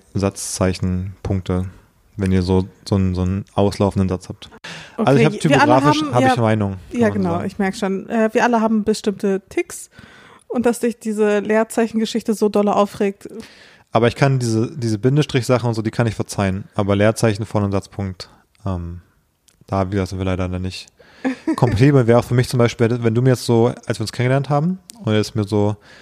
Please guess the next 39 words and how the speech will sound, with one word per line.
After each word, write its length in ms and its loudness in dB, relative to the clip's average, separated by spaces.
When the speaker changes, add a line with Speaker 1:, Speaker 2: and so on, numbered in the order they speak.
Speaker 1:
in 240 -4
der 340 -2
Dating-App 720 0
oder 240 0
auch 340 -2
auf 180 -2
WhatsApp 360 -2
dann 260 0
so 140 0
geschrieben, 460 0
ich 160 -4
glaub 380 2
wirklich, 280 2
dass 220 -2
wir 80 2
dann 240 -2
keine 240 0
Beziehungen 480 -4
jetzt 180 -8
hätten. 220 -8
Also 240 4
das 60 4
meine 100 -2
ich, 60 -8
meine 140 -4
ich 100 -8
auch 60 -8
wirklich 220 -6
ernst. 400 -8
Ich 140 2
glaube, 200 6
das 120 0
wäre 120 4
für 80 -4
mich 120 2
so 80 -4
ein 60 -6
Ausschlusskriterium. 760 -4
Speaker 2:
Okay, 380 -4